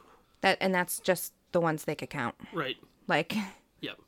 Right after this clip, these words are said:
Speaker 1: they said that there was probably more, but, like,
Speaker 2: Yeah, there's so
Speaker 1: if
Speaker 2: many
Speaker 1: you
Speaker 2: s-
Speaker 1: nick in the right, in the same place, like, it,
Speaker 2: Yeah.
Speaker 1: you know.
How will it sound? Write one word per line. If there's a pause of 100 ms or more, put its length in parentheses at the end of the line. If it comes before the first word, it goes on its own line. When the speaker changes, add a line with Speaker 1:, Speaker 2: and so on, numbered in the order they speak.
(140)
Speaker 1:
they
said
that
there
was
probably
more,
but,
like,
Speaker 2:
Yeah, (140)
there's
so
Speaker 1:
if
Speaker 2:
many
Speaker 1:
you
Speaker 2:
s-
Speaker 1:
nick
in
the
right,
in
the
same
place,
like,
it,
Speaker 2:
Yeah.
Speaker 1:
you
know.